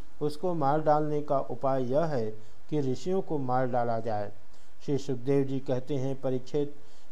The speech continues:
एक तो कंस की बुद्धि स्वयं ही बिगड़ी हुई थी, फिर उसे मंत्री ऐसे मिले थे जो उससे भी बढ़कर दुष्ट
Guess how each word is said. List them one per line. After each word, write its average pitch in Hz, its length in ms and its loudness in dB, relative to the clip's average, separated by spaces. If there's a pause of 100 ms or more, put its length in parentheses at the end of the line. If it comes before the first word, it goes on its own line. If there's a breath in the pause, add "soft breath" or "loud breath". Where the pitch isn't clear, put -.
एक 165 280 4
तो 185 120 2
कंस 165 360 0
की 175 180 0
बुद्धि 147 400 0
स्वयं 147 280 0
ही 170 200 2
बिगड़ी 143 380 0
हुई 135 180 2
थी, 107 320 0 (420 soft breath)
फिर 180 120 2
उसे 185 260 4
मंत्री 160 480 2
ऐसे 165 360 2
मिले 156 300 4
थे 165 320 0 (380 loud breath)
जो 170 180 0
उससे 185 420 2
भी 190 180 4
बढ़कर 156 480 2
दुष्ट 143 360 0